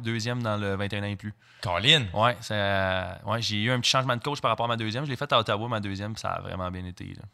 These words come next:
Speaker 1: Mm.
Speaker 2: Ok, la compétition est à, à, à Ottawa, mais tu t'entraînais encore à Rivière-du-Loup.
Speaker 1: Euh, ouais, ouais, c'est ça, exactement, ouais.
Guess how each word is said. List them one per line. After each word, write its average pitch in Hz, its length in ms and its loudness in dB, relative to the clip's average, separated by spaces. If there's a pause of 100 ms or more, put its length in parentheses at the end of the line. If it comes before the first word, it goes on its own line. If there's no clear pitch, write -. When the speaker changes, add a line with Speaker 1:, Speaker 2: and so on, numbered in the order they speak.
(100)
Speaker 1:
Mm. 95 120 -6
Speaker 2:
Ok, - 200 -12
la 104 120 -4
compétition 117 420 -2
est 110 140 -2
à, 95 100 -2 (140)
à, 87 320 -4 (120)
à 98 120 -4
Ottawa, 98 260 -2
mais 107 100 -4
tu - 100 -12
t'entraînais 92 320 -4
encore 92 220 0
à 92 40 2
Rivière-du-Loup. 80 460 -6 (180)
Speaker 1:
Euh, 113 400 6
ouais, 117 260 6
ouais, 120 140 4
c'est - 120 2
ça, 113 120 0
exactement, 101 380 -4
ouais. 104 100 0